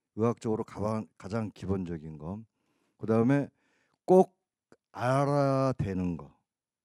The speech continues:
그렇게 두 가지를 제가, 어, 여러분들한테 전달해 드리려고 하고요.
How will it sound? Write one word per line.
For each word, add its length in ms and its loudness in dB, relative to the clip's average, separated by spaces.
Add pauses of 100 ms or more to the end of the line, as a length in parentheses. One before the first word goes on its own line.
(240)
그렇게 400 -2
두 240 -8
가지를 480 0
제가, 400 -8 (420)
어, 640 -12 (180)
여러분들한테 560 -4
전달해 440 -6
드리려고 440 -10
하고요. 400 -8